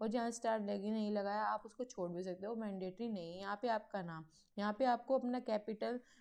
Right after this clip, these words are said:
में नाम फिल करना है, ठीक है। कंप्यूटर के through आप इसको कर सकते हो। जैसे मेरा नाम नीति है, ठीक है, जो भी मेरे documents में नाम है मैं अपना यहाँ पे नाम type कर दिया, ठीक है, कुमारी नीति। उसके बाद आप किस post के लिए apply करना चाहते हो, teaching,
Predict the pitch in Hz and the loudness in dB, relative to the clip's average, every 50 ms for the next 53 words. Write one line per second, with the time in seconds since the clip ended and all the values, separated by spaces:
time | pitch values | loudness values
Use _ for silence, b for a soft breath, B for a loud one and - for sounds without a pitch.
0 | B B 208 214 226 226 220 208 214 233 233 - - 226 196 185 165 160 156 156 | B B -2 0 0 0 2 0 0 0 -2 0 0 0 0 0 -2 -4 -4 -4
1 | 156 156 156 160 175 220 214 226 240 233 233 220 214 208 233 233 226 254 254 254 | -6 -8 -8 -8 -8 -8 -6 -6 -6 -4 -2 -4 -2 -2 -4 -6 -6 -6 -4 -4
2 | 269 262 - 233 226 220 214 220 214 - - 233 208 202 180 - 180 180 185 214 | -4 -4 -2 0 0 0 0 -2 -10 -10 -10 -4 -4 -4 -4 -4 -8 -6 -4 -4
3 | 214 254 240 233 226 220 220 226 226 220 214 214 208 202 190 180 180 - - 214 | -2 0 0 2 2 2 0 0 0 0 0 2 2 0 0 -2 -6 -4 -2 0
4 | 226 240 247 247 B B B B - - 220 220 247 233 190 214 220 208 220 226 | 2 2 0 -2 B B B B -6 -6 -2 2 2 2 4 2 2 2 2 0
5 | 226 240 240 240 240 220 226 226 220 226 214 214 208 208 - 233 220 214 208 202 | 0 0 2 2 2 2 2 0 -2 -4 -6 -6 -6 -8 -8 -8 -8 -6 -4 -4
6 | 202 208 220 220 220 214 208 208 208 208 233 220 190 175 175 - - 262 277 - | -4 -4 -4 -4 -2 -2 -2 -2 -4 -6 -4 -2 -4 -4 -4 0 -2 -2 -2 -2
7 | B B B B B B - 208 208 202 202 226 254 254 226 190 180 180 - - | B B B B B B -2 0 0 2 2 0 2 4 4 4 4 2 -2 -2
8 | 165 156 156 151 156 160 170 - 247 247 240 269 247 220 226 185 175 175 165 156 | -2 -2 0 0 0 -2 -2 -2 -2 -2 2 2 0 0 0 -4 -4 -2 -4 -4
9 | 151 151 156 160 156 151 156 165 165 170 B B B B - 226 220 - 269 247 | -4 -6 -6 -6 -8 -8 -8 -8 -10 -10 B B B B -10 -10 -4 0 0 2
10 | 247 262 269 - - - 233 240 240 247 - 285 285 - - 262 254 247 - - | 4 2 2 0 2 2 2 2 2 0 -4 -4 -4 -4 -2 -2 -2 -2 -2 -4
11 | - 240 226 220 220 214 202 196 190 196 190 185 180 180 180 180 190 180 170 170 | -4 -4 -4 -2 0 0 0 0 2 0 -2 -2 -2 -4 -2 0 0 0 0 0
12 | - 196 214 226 220 226 208 202 202 226 240 262 262 | -2 -2 -2 -2 -2 -2 -2 -2 -2 -2 -2 -2 -2